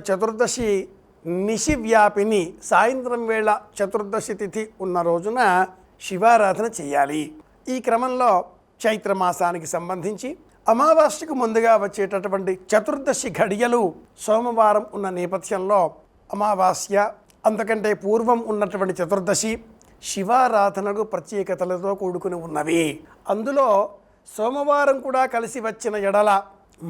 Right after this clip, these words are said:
మరింత విశేషం అంటుంది ఆధ్యాత్మిక ప్రపంచం. సోమవారం శివారాధనకు ప్రత్యేకం. ఆ శివారాధనకు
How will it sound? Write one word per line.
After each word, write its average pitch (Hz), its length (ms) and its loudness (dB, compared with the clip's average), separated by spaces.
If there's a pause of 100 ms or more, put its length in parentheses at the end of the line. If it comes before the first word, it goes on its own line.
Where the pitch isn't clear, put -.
మరింత 220 360 0 (140)
విశేషం 196 440 -2 (100)
అంటుంది 170 400 0 (600)
ఆధ్యాత్మిక 180 640 2 (100)
ప్రపంచం. 151 440 -6 (400)
సోమవారం 269 560 0 (220)
శివారాధనకు 208 840 0
ప్రత్యేకం. 220 460 -8 (400)
ఆ 208 100 6 (160)
శివారాధనకు 262 840 4